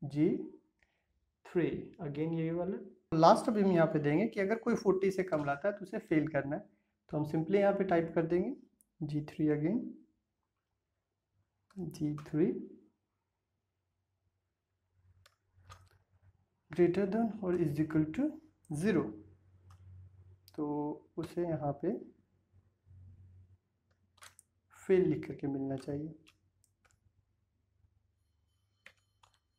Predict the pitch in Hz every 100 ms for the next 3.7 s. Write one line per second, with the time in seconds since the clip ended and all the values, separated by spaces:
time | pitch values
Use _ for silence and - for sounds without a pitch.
0 | _ _ _ _ - - _ _ _ -
1 | - 147 127 - - _ _ _ _ -
2 | 170 143 147 147 143 143 139 135 139 143
3 | 147 135 131 135 - 156 262